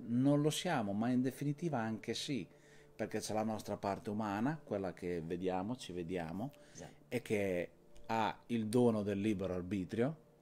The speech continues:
Speaker 1: quindi lo usa a cento per cento della sua potenzialità per poter vivere, decidere di vivere come vogliamo, e c'è la parte invisibile, c'è la parte quella che nessuno di noi può vedere, può toccare, che è la nostra anima.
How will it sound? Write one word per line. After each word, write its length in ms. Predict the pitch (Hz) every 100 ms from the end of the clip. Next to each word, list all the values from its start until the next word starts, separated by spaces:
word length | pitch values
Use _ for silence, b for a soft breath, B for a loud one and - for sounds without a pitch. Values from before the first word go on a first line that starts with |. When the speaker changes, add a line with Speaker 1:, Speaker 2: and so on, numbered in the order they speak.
| - - - -
Speaker 1:
quindi 280 | 117 113 104
lo 180 | 104 120
usa 540 | 147 135 110 101 - B B B B B B - -
a 220 | 107 117 113 107 98 -
cento 500 | - 151 143 123 120
per 240 | 120 113
cento 380 | - 151 147 131
della 200 | 120 117
sua 180 | 117 120
potenzialità 920 | 120 113 110 113 107 107 160 107 95
per 200 | - 104
poter 360 | - 101 107 98
vivere, 420 | 98 113 104 101
decidere 520 | 95 101 - 127 117
di 100 | 107
vivere 320 | 110 127 117 98
come 200 | 101 92
vogliamo, 560 | 87 92 113 131 151 B B B B B -
e 120 | 165
c'è 140 | 160 147
la 120 | 135
parte 400 | 107 85 85 110
invisibile, 720 | 113 113 107 95 73 87 107
c'è 140 | -
la 100 | 80
parte 440 | 76 82 85 - 82
quella 340 | 90 90 87
che 260 | - 87 - B B B B -
nessuno 500 | 101 104 - 139 120
di 120 | 110
noi 360 | 110 113 95 85
può 280 | - 92 85
vedere, 440 | 92 101 98 87
può 180 | 98 98
toccare, 640 | 127 - 82 82 101 104
che 100 | -
è 40 |
la 120 | 82 85
nostra 400 | 82 82 - 87
anima. 500 | 67 - 80 80